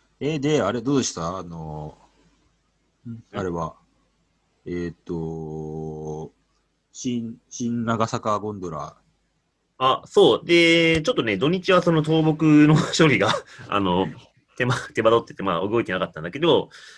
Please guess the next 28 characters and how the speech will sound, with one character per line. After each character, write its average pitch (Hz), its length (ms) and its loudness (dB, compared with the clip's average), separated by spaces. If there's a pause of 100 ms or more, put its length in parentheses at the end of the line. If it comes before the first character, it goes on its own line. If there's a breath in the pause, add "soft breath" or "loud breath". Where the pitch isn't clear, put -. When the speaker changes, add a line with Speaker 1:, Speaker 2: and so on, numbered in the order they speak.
(220 loud breath)
Speaker 2:
え 104 220 -4
ー 98 60 -10
っ - 80 -20
と、 95 200 -2
月 143 180 -4
曜 160 60 2
か 95 100 0
ら 85 60 -2
動 82 100 -4
き 80 140 -12
ま 82 100 -6
し 80 80 -18
て、 80 560 -4
ま 135 140 -2
あ、 117 60 -2
こ - 160 -6
れ 180 80 0
ね、 127 380 0 (1400 soft breath)
ま - 80 -10
あ、 - 40 -14
早 143 320 4
い 85 320 -2
よ 69 100 -12
ね、 90 80 -8
や 85 100 -4
っ 80 40 -18 (100)
ぱ - 80 -20
ね。 82 260 -14